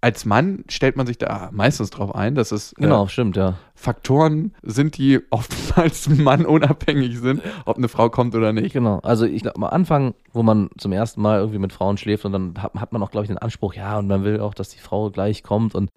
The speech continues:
Speaker 2: hatte so die Illusion, dass man gleich beim ersten Date da den krassen Rammler raushängen muss, damit's auch wirklich klappt und wurde dann schnell aufgeklärt, dass Frauen meistens, also ich hab oft Frauen gehabt, die am,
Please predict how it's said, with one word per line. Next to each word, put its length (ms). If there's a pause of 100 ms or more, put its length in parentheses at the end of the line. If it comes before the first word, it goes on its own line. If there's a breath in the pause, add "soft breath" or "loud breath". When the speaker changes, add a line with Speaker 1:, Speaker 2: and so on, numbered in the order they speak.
Speaker 2:
hatte 200
so 140
die 140
Illusion, 400
dass 100
man 120
gleich 200
beim 100
ersten 360
Date 240
da 120
den 560
krassen 300
Rammler 300
raushängen 480
muss, 160
damit's 260
auch 140
wirklich 280
klappt 300
und 240
wurde 640
dann 160
schnell 500
aufgeklärt, 580
dass 200
Frauen 280
meistens, 360
also 180
ich 200
hab 80 (420)
oft 240
Frauen 300
gehabt, 240
die 380
am, 180